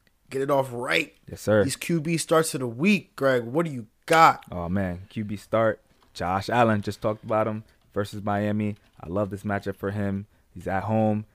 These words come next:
Speaker 2: against the worst team against quarterbacks, absolutely worst, number thirty-two, Miami Dolphins. Uh, I think in this game, he highlights his rushing floor and his rushing, uh, prowess in this game. He's a top two quarterback in carries, red zone carries, and rushing touchdowns.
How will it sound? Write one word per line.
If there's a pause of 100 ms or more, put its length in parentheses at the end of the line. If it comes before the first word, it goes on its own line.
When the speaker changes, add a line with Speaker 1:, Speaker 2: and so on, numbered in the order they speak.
(160)
Speaker 2:
against
the
worst
team
against
quarterbacks,
absolutely
worst,
number
thirty-two, (300)
Miami
Dolphins. (260)
Uh,
I
think
in
this
game,
he
highlights
his
rushing
floor (240)
and
his
rushing,
uh,
prowess
in
this
game. (260)
He's
a
top
two
quarterback
in
carries, (240)
red
zone
carries,
and
rushing
touchdowns.